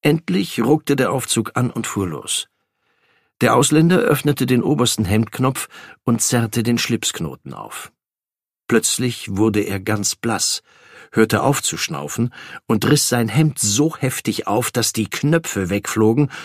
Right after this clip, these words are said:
und klirrend an die Aluminiumwand des Aufzugs prallten. Dann sank der alte Herr in die Knie, presste die Hände auf die Brust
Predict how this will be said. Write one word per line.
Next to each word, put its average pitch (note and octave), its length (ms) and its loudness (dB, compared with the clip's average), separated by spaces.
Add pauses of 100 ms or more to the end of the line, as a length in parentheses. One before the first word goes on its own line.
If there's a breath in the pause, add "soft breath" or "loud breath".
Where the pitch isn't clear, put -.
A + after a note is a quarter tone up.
(140 loud breath)
und A#2 260 2
klirrend D3 500 4
an A2+ 160 2
die A2 160 2
Aluminiumwand G#2+ 960 4
des A2 140 0
Aufzugs - 540 -4
prallten. - 440 -12 (800 soft breath)
Dann B2 280 4
sank B2 280 2
der A#2 120 4
alte A#2 220 2
Herr A2+ 200 4
in G#2+ 100 -2
die G2+ 80 -2
Knie, A#2+ 380 2 (360 loud breath)
presste A#2+ 460 2
die G#2+ 140 2
Hände C#3+ 360 4
auf F#2 140 -4
die A2 120 -2
Brust A#2 400 2